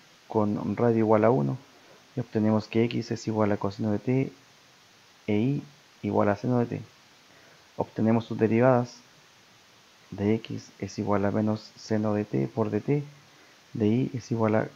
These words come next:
coseno de T por D T, con T entre cero y dos pi. Esto nos dice que va en sentido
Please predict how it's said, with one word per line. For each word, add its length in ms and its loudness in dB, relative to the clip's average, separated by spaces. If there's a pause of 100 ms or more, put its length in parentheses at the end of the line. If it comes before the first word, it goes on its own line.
(100)
coseno 420 -2
de 80 0
T 220 -2
por 180 0
D 80 -2
T, 220 -8 (1040)
con 320 4 (560)
T 280 6 (640)
entre 400 -2
cero 420 6
y 100 2
dos 180 2
pi. 240 -8 (1040)
Esto 320 -2
nos 280 -8
dice 360 -4
que 200 -2
va 220 4
en 220 -4
sentido 680 -6